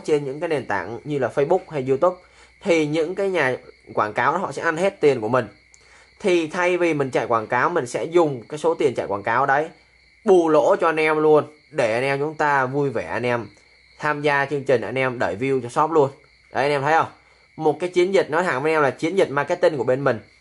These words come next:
nhưng cái người lợi lại chính là anh em, chứ không phải là những cái người quản lý của YouTube hay là Facebook. Họ sẽ không, mình sẽ không chạy quảng cáo, mà mình sẽ dùng cái tiền chạy quảng cáo đấy để mình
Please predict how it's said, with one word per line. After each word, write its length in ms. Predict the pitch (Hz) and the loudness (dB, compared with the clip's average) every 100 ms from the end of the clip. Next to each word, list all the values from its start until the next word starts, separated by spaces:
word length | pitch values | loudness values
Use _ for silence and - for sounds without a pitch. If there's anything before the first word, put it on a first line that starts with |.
| _ _ | _ _
nhưng 520 | 156 180 202 196 170 151 _ _ _ - | -6 0 2 2 -4 -12 _ _ _ -6
cái 120 | 185 | -2
người 240 | 185 160 127 | 4 4 6
lợi 260 | 147 135 - | 4 2 -2
lại 200 | 117 110 | -6 -4
chính 220 | - 165 | -4 -4
là 100 | 190 | 0
anh 200 | 131 123 | 0 0
em, 140 | 151 139 - _ _ _ - | 0 -2 -6 _ _ _ -4
chứ 140 | 185 | -2
không 380 | 180 - 196 175 | -2 0 0 0
phải 260 | 151 98 98 | -6 -4 -2
là 160 | 113 | -4
những 300 | 107 123 143 151 | -4 -8 -10 -4
cái 140 | 165 | -2
người 500 | 170 160 127 110 90 - _ - | 0 2 2 0 -4 -12 _ -4
quản 260 | 110 95 | -2 -2
lý 260 | 110 139 170 - | -2 -2 -4 -8
của 220 | 76 85 113 | -8 -8 -4
YouTube 320 | 139 139 190 - | -4 0 0 -2
hay 180 | 143 120 | -8 -6
là 140 | 98 | -4
Facebook. 280 | 131 127 180 - _ _ _ _ _ | -2 0 0 0 _ _ _ _ _
Họ 220 | 123 - | -6 -6
sẽ 240 | - 135 143 | -4 -6 -2
không, 520 | 175 151 135 135 131 | -2 -2 -2 -6 -4
mình 160 | 123 110 | -6 -6
sẽ 120 | 143 | -4
không 240 | 175 151 | -4 -2
chạy 120 | 151 | -2
quảng 200 | 110 95 | -4 -6
cáo, 320 | 98 117 160 - _ _ _ | -2 0 0 -2 _ _ _
mà 100 | 120 | -6
mình 200 | 131 123 | -2 -2
sẽ 200 | 117 151 | -4 -6
dùng 400 | 165 170 135 110 120 _ _ _ | 0 2 2 -2 -14 _ _ _
cái 100 | - | -8
tiền 260 | 175 151 120 | 0 0 0
chạy 120 | 104 | -4
quảng 140 | 107 110 | -6 -4
cáo 200 | 117 143 | -2 -2
đấy 100 | 156 | -2
để 100 | 98 | -4
mình 260 | 104 104 | -6 -8